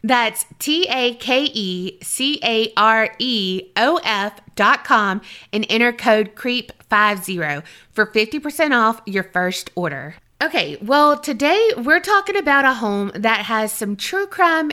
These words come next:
and paranormal ties to it. The house is located at eight oh five West Linden Street, Boise, Idaho. So shout out to our new creepster from Idaho.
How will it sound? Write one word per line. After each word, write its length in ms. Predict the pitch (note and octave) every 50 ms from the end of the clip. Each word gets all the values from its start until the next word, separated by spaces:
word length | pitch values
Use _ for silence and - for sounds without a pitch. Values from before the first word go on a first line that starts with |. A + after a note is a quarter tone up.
| D4+ _ -
and 500 | D4 D#4 F4 G4 G4+ G4+ G4 F#4 F#4 -
paranormal 800 | - E4 E4+ E4 D#4+ D#4 D4 C4 B3 B3+ B3+ B3+ B3+ B3 A#3+ A#3+
ties 460 | - - G#3 G#3 G#3 G#3 G3 - -
to 240 | - - F3+ D#3+ C#3
it. 200 | G#2+ G2 - _ _ _
The 140 | - A3+ B3
house 240 | A#3 C#4+ D#4+ E4+ G4
is 120 | G4 -
located 460 | F4 D4+ D4 D4 D4+ C#4 C#4 C#4 C4 -
at 300 | - G#3+ G#3 G3 F#3+ - - -
eight 200 | G#3+ A3+ C4 D4+
oh 140 | E4+ E4+ F4
five 400 | F4 - A#3 A3 A3 A3+ G#3 - -
West 540 | G3 F#3 A3 A3 A#3+ C#4 C#4+ - - - - _
Linden 540 | - G#3+ G#3+ A3 A#3 B3 B3 C#4 C4 C#4 C#4
Street, 480 | - - - - G#3 G3+ G3 G3+ F3+ - - - _ _ _ _ -
Boise, 540 | - G3+ G#3 A3+ B3 A#3 A3+ C4+ C4 A#3 - - -
Idaho. 560 | F#3+ F#3+ F3+ D#3 D3 D3+ C#3+ C3+ - D#3 F3 _ _
So 200 | - - - B3
shout 260 | A#3 A#3 - A#3+ B3 C4
out 160 | C#4 C4+ -
to 80 | - C#4+
our 120 | B3+ B3
new 140 | A#3+ A#3 A3+
creepster 580 | A3+ - D4 C#4+ B3+ - - - A#3+ A3+ A3 A3
from 360 | - G#3+ G3 G3 G3+ G3+ G3 -
Idaho. 500 | G3 A3+ C#4 C#4+ B3+ G#3+ G3 G3 G#3 A#3